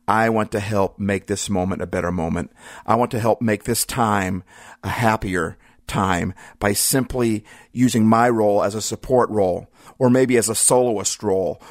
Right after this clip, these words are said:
or maybe as a just, you know, the, the, the, my, my son plays in a band. He says oftentimes when songs are more difficult on, with him, he's a, he's the drummer, right?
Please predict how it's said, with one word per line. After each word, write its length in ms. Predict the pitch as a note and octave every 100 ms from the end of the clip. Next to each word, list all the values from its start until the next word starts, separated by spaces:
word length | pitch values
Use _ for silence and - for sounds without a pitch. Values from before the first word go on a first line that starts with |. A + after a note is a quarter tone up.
| -
or 120 | A#2+
maybe 340 | A#2 B2+ B2 A#2+
as 300 | A2+ A2+ A2+
a 120 | G#2+
just, 520 | G2+ - B2+ A2+ - -
you 80 | B2
know, 180 | A#2+
the, 200 | A2 G2+ - - -
the, 220 | A#2+ A#2+
the, 440 | A2+ A2 G2+ G2 -
my, 320 | A2 G#2+ G2+
my 140 | A2+ A2
son 280 | - C#3 C3+
plays 260 | B2 A2
in 100 | G#2+
a 60 | G2+
band. 300 | G#2 G2+ G2+
He 40 |
says 180 | G2 A2+
oftentimes 520 | A2+ A#2+ A2+ A#2 A#2
when 100 | A2
songs 420 | G#2 A#2 A2+ A#2 A2+
are 200 | G#2 - - -
more 100 | B2+
difficult 320 | A#2+ C3+ B2 A#2
on, 180 | A2+ - -
with 240 | B2 A2
him, 160 | B2+ B2
he's 180 | C#3
a, 60 | B2+
he's 180 | B2+ B2
the 60 |
drummer, 280 | A2+ C#3 C3
right? 220 | G#2 G#2+